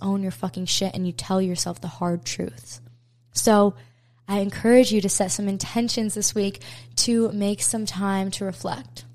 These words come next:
whether that be to do a meditation and then to write afterwards, or to speak to yourself in the car on the way to work, to kind of talk to yourself and talk it out about what you want.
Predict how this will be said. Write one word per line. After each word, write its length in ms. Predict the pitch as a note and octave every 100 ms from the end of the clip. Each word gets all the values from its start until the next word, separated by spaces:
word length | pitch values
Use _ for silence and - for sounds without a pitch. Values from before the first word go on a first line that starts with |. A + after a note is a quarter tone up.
| _ _ _ _ - G3
whether 300 | G3+ G3 G3+
that 220 | G#3 G3+
be 260 | G3+ G3+ G3 - - -
to 100 | -
do 180 | G#3+ A#3+
a 60 | B3
meditation 720 | A#3 A3 - G3 - F#3 F#3+
and 160 | F#3+
then 160 | F#3+ F#3+
to 140 | -
write 300 | F#3 G3 G3
afterwards, 720 | - F3+ - F3+ F3+ F3+ - -
or 420 | F#3 F#3 F#3 F#3 - - -
to 200 | - A3
speak 280 | G3+ C4+ -
to 120 | -
yourself 340 | A#3 A3 G3+ G#3
in 60 |
the 60 | G3+
car 340 | - G3+ G#3
on 100 | G3+
the 80 | F#3+
way 160 | F#3 F#3
to 160 | -
work, 360 | F#3 F#3 F#3 -
to 300 | - G3 F#3+ - - -
kind 280 | - G3+ F#3+
of 240 | F#3+ - - _ -
talk 520 | - - A3+ A3+ A3+
to 140 | - A3
yourself 500 | E3 A3 F#3 F#3+ G3
and 80 |
talk 260 | - F#3+ F#3
it 60 | F3+
out 160 | F3+
about 200 | F3+ F3
what 140 | F3 -
you 120 | F#3
want. 380 | F#3 F#3 F3+